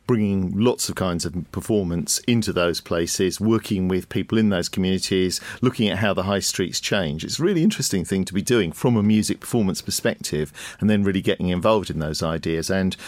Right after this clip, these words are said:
the E F G London Jazz Festival will be a part of that. There'll be free performances in those spaces. So I love that sense where you can take music into places it doesn't normally go. Um,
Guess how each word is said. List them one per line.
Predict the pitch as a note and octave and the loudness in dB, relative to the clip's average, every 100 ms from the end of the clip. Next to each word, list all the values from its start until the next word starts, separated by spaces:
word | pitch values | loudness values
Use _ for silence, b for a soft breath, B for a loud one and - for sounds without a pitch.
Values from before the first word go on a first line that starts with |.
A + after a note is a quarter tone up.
| B | B
the | F#2+ | 0
E | G2 | 0
F | - | 2
G | G2+ F#2+ | 0 0
London | F2+ F2 | 0 -2
Jazz | E2 G2 - | 0 -2 -2
Festival | - - G2 | -6 -4 -4
will | F2+ | 0
be | F2 | 0
a | |
part | - G#2 F#2+ F#2+ | 0 0 0 0
of | F2+ | -2
that. | F2+ - | -2 -2
There'll | F2 | -4
be | F2+ | -4
free | - A#2 G#2+ | -2 0 0
performances | - G#2+ G2 F#2 - F2+ F#2 | -2 0 0 0 0 0 0
in | F#2 | 0
those | F2 F2 | 0 -2
spaces. | - F#2+ F2 - F#2 F2 - B B B | -2 -2 -2 0 0 0 -4 B B B
So | - A2+ A2 G#2+ B - | 0 4 4 0 B 0
I | A#2 | 4
love | B2 B2+ | 4 4
that | F#2+ - | 2 0
sense | - F#2+ - - | 0 0 0 0
where | F#2 | 0
you | F#2 | 0
can | - F2+ | -2 -2
take | F2 B2+ - | 0 -2 0
music | F2+ F#2 - F#2+ | 0 0 -2 -6
into | E2+ | -6
places | - F2+ - F2 | -4 -4 -4 -6
it | - | -4
doesn't | G#2 F2 F2+ | -4 -4 -2
normally | F2 F2 E2+ | -2 -2 -2
go. | D#2 G2+ D#2+ D2+ - B B B B | 0 0 0 -4 -8 B B B B
Um, | G#2+ G#2+ G#2 | 0 2 2